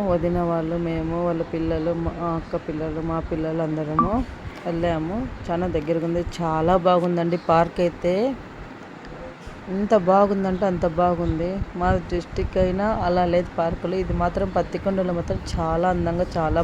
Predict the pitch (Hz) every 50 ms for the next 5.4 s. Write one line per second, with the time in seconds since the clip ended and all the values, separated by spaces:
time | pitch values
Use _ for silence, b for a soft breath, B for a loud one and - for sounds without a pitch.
0 | 160 160 160 156 156 151 151 170 196 220 B B B B B B B - 185 180
1 | 180 180 180 175 180 185 202 190 - 190 170 175 190 190 185 175 170 175 180 175
2 | - 185 180 185 185 180 180 170 170 - 175 160 - - - 214 240 269 277 262
3 | - - - - B B B B B B B B B B - - - 202 190 170
4 | 190 185 185 185 180 180 180 180 175 165 190 208 202 - 214 208 202 - - 202
5 | 190 185 180 180 180 180 180